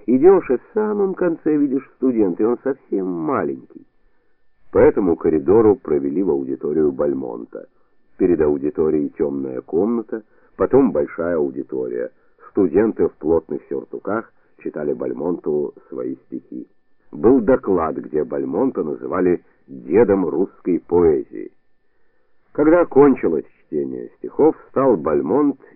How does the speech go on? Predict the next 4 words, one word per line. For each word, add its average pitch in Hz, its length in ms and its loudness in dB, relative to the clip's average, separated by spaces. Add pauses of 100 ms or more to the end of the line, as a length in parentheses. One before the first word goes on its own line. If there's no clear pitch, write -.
(100)
и 92 100 -2
бросил 95 640 0
отравленное 78 1000 -4
«Р». 69 420 -8